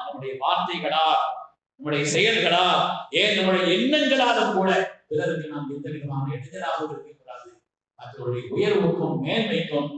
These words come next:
அவருடைய உன்னதத்திற்கும் நாம் காரணமாக இருந்தோம் என்று சொன்னால், அப்படிப்பட்ட ஒரு உள்ளம், அப்படிப்பட்ட ஒரு எண்ணம், அப்படிப்பட்ட ஒரு செயல்பாடு இருந்தது என்று சொன்னால், நாம் தான் உலகத்தில் சிறந்த மூமின்கள் என்று அல்லாஹ்வுடைய ரசூல் வந்து சாட்சி சொன்னார்.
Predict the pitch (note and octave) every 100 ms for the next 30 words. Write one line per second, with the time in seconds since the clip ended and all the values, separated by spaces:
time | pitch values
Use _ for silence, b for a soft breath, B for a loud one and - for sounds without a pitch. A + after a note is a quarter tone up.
0 | - - D3+ F#3 F#3 - - - C4+ -
1 | A3 G#3+ F#3+ D#3+ - - E3+ F3+ - -
2 | - F3+ F#3+ G3+ D#3+ - - B2 C3 D#3
3 | C#3+ - - _ - - C#3+ - - -
4 | - _ - F3+ G#3 F#3 - - - -
5 | E3 E3 D#3+ D#3+ D3 C#3+ C3 D3 A3 A3+
6 | G3+ G3+ - - D3 D3+ G3+ G3 E3 -
7 | D3+ D3+ - C4+ C4 G#3 F#3+ - - E3+
8 | F3 - - - - D3+ F#3+ A#3+ - -
9 | - _ A#2+ C3+ D#3 E3+ - B2 F3 -
10 | C3+ B2 C#3 D3 F#3 G3+ G3+ - D3+ D3+
11 | C3+ B2+ B2 B2 B2 - _ _ B2+ C3
12 | B2 - - - - - A2 G#2 - A#2+
13 | - - - _